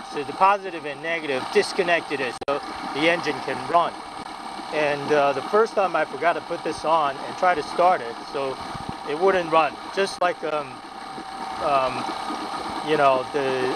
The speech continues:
kill switch. So this is how the kill, kill switch works. It's a pink button, push it down, push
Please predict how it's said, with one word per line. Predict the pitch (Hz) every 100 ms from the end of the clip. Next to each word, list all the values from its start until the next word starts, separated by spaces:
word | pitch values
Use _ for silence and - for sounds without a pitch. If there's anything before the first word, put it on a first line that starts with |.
| - - - - - -
kill | 180 175
switch. | - 190 160 - - - - - - - -
So |
this | 135 175 -
is | 175
how | 170 165
the | 147 -
kill, | 165 170 - -
kill | 170
switch | 165 170 151
works. | 151 165 127 - - - - - - - - -
It's | -
a | 151
pink | 202 208 196
button, | 190 190 170 151 143 - - - -
push | 202 202
it | 202
down, | 185 165 160 - -
push | - 190 -